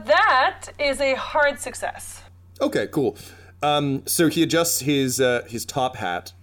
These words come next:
Speaker 2: uh, and, um, like, is clearly, uh,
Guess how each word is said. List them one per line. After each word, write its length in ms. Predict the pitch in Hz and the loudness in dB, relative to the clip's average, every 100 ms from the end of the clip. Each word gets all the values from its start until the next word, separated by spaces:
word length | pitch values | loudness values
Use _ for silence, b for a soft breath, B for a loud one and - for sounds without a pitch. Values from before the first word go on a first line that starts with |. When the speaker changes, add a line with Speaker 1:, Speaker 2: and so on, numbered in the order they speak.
| - - | -18 -6
Speaker 2:
uh, 640 | 110 107 104 101 101 113 | -2 0 0 0 -2 -4
and, 380 | 117 110 107 107 | -4 -4 -4 -2
um, 580 | 107 104 101 101 98 92 - b b b b b b - | 0 0 -2 -4 -8 -12 -16 b b b b b b -8
like, 340 | 120 123 - - | 0 0 0 -4
is 240 | - 120 - | -2 -2 -2
clearly, 580 | - 151 131 131 120 98 | 0 2 4 2 2 -2
uh, 540 | 110 110 104 101 98 | 0 0 2 2 -2